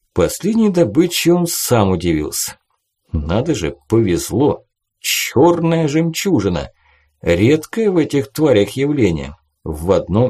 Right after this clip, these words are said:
из ста примерно. Крутая скотина была. Ну да про неё вам расскажут в стабе. Он убрал трофеи в отдельный пакет. Ампер поднялся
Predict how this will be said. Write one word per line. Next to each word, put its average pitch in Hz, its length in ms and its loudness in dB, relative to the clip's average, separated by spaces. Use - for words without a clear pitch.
из 90 240 -6
ста - 300 -2
примерно. 127 640 -4
Крутая 151 760 -2
скотина 113 680 -2
была. 90 360 0
Ну 202 280 2
да 175 220 0
про 143 240 0
неё 156 260 4
вам 127 240 4
расскажут 117 520 4
в - 80 -6
стабе. 82 480 0
Он 196 240 2
убрал 104 420 -2
трофеи 139 500 -2
в 98 140 2
отдельный 87 540 0
пакет. - 540 -6
Ампер 104 400 0
поднялся 185 800 0